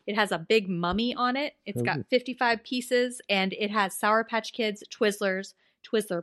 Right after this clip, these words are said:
Speaker 1: pull and peels, which I have not had.
Speaker 2: Yeah, let's do the pull and peel.
Speaker 1: We'll do a pull
Speaker 2: I
Speaker 1: and
Speaker 2: think,
Speaker 1: peel.
Speaker 2: and the other one's what? Jolly Rancher?
Speaker 1: Jolly Rancher lollipops, which I'm assuming is just a Jolly
Speaker 2: Mm.
Speaker 1: Rancher on a stick.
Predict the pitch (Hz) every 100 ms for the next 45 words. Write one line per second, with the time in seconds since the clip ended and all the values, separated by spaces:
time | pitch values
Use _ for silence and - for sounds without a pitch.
0 | - - 302 302 175 - 151 147 143 -
1 | - 196 - 190 175 - 180 170 160 -
2 | - 156 156 170 - 170 - 131 131 117
3 | 123 123 123 208 190 - 160 135 156 131
4 | - 147 135 135 139 127 131 110 123 131
5 | 151 160 180 180 165 220 208 208 202 185
6 | 175 202 196 175 175 165 - - - 208
7 | 220 208 202 233 226 208 185 196 - 185
8 | 180 180 175 170 175 170 170 -